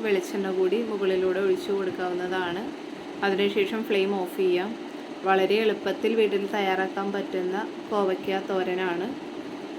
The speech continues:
ചില സ്ഥലങ്ങളിൽ മെഴുക്ക് വരട്ടി എന്നും പറയും. എല്ലാവർക്കും ആരോഗ്യത്തിന് ഏറ്റവും നല്ലൊരു പച്ചക്കറിയാണ്. എല്ലാവരും ഈ റെസിപ്പി വീട്ടിൽ ചെയ്തു നോക്കണം. എൻ്റെ വീഡിയോ ഇഷ്ടപ്പെട്ടെങ്കിൽ ലൈക്ക് ചെയ്യാനും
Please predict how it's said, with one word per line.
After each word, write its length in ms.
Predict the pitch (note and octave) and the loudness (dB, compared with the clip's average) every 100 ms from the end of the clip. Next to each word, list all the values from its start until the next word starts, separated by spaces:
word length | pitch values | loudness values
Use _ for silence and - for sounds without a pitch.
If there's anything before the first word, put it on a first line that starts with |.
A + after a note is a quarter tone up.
| - | -2
ചില 120 | G3+ G3 | 2 2
സ്ഥലങ്ങളിൽ 360 | A3 G#3+ G3+ A3 | 2 2 4 4
മെഴുക്ക് 260 | A3+ G3 G3 | 4 4 4
വരട്ടി 260 | G3 F#3+ G3 F#3+ | 2 2 2 2
എന്നും 140 | G3 G#3 | 0 0
പറയും. 360 | F#3+ F3 G3+ A#3+ - - - - - - | 2 2 2 -2 -8 -10 -10 -10 -8 -2
എല്ലാവർക്കും 600 | G3 G3 G3 F#3+ - A3 A#3 - - | 2 4 4 2 0 -2 -2 -4 0
ആരോഗ്യത്തിന് 480 | G3+ F#3+ F#3 F#3 G3+ G#3+ | 2 4 4 4 2 0
ഏറ്റവും 260 | F#3+ G3+ G#3+ | 0 0 0
നല്ലൊരു 340 | G#3+ G#3 G#3 G3+ G3+ | 0 2 2 2 0
പച്ചക്കറിയാണ്. 760 | G3+ G3 F#3+ F#3 G3 F3+ F3+ G#3 - - - - - | -2 -2 0 2 2 2 0 -2 -6 -10 -10 -8 0
എല്ലാവരും 360 | G3 G3 G3 A3 A3+ | 4 6 6 4 2
ഈ 20 | A3 | 2
റെസിപ്പി 380 | G#3 G3 G3+ G#3 | 2 2 4 6
വീട്ടിൽ 260 | G#3+ F#3 F#3+ G3+ | 6 4 2 2
ചെയ്തു 260 | A3 F#3 G3 | 4 4 4
നോക്കണം. 400 | F#3+ F3+ F3 G3 B3 - - - - - - G3+ | 2 0 0 -2 -4 -8 -10 -10 -10 -10 -6 0
എൻ്റെ 160 | G#3 G#3+ A3+ | 6 6 6
വീഡിയോ 320 | A3+ G3+ G3+ G3+ | 4 6 6 4
ഇഷ്ടപ്പെട്ടെങ്കിൽ 680 | - G3+ G#3 G3 G3+ G3+ G#3 - F#3+ | 0 -2 0 0 2 2 2 0 2
ലൈക്ക് 300 | G3+ G3 G#3 G#3 | 4 4 2 0
ചെയ്യാനും 380 | A3+ G3+ G3 G3 | 2 2 0 -2